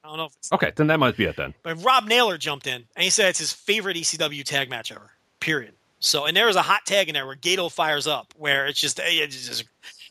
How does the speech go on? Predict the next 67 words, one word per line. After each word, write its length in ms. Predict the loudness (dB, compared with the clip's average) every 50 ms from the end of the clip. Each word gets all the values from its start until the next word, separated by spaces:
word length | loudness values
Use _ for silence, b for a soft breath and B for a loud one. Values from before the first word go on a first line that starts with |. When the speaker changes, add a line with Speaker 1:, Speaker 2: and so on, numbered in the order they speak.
| B 2
Speaker 2:
Hmm, 100 | 4 4 4 4 0
I'm 80 | -2
gonna 80 | 0 2
watch 220 | 2 2 2 4
it 40 | 2
after 100 | 2 2 2
Speaker 1:
Yeah, 80 | 0
Speaker 2:
this 140 | -2 -4 -6
then. 100 | -2 -2
Speaker 1:
but 120 | -2 0
Gato, 340 | 2 2 4 4 4 4 4 2
you 160 | 2 2 2
know, 160 | 2 2 2
it 160 | 0 0 2
might 160 | 2 0 0
be 80 | 0 -6
clipped, 440 | -8 -8 -4 0 0 0 0 0 -4
actually. 560 | -6 -6 -4 -6 -6 -6 -8 -10 -18 -14 _ -2
That 160 | -2 0 2
might 160 | 2 0 0
be 100 | 0 -4
why 220 | -4 -2 -2 -2 -2
it's 120 | 0 0
so 140 | -2 -2 -2
short. 240 | -4 -4 -4 -6 -4
I'm 60 | 0
not 160 | 0 2 2
sure. 360 | 2 0 0 -4 -10 -14 -18 B B B B B B B B -6
It 40 | 0
might 200 | 0 0 2 2
be 100 | 2 2
like 160 | 4 4 2
one 140 | 2 0 -2
of 60 | -2
them 80 | -2 -4
joined 280 | -4 -4 -2 -2 -2 -4
in 60 | -4
progress 460 | -2 2 2 2 2 2 0 -2 -2
deals. 320 | -2 0 0 2 2 2
I 60 | 2 0
don't 100 | 0 -2
remember. 380 | -6 -12 -16 -20 -20 -20 -20 _ _ _ b b b b _ -2
But, 220 | 2 2 4 4
Speaker 2:
Mm-hmm. 260 | 4 4 4 6 4 4
Speaker 1:
uh, 40 | 2
but, 160 | 2 0 0 0 -2
yeah, 260 | -2 0 2 2 2
he's 180 | 2 2 2
just 140 | 2 2 0
a 60 | 0
great 240 | 0 2 0 2 2
worker. 340 | 2 0 0 2 0 0 0
And 140 | 0 0 0
you 100 | -2 0
just 200 | 2 2 2 2
watched 280 | 2 0 0 0 -2
the 60 | -2 0
match 240 | 0 0 2 2
he 80 | 0 2
had 160 | 2 2 0
against 280 | 0 -2 -4 -4 -6 -8
Kushida 440 | -8 -4 -2 -2 0 2 2 2 2
before 320 | 0 -4 -6 -2 -2 -2
we 80 | 0 0
started 400 | 0 2 2 2 0 0 -2 -4
this 120 | -4 -4
podcast. 680 | 0 2 2 2 2 0 0 0 0 2 2 0 -2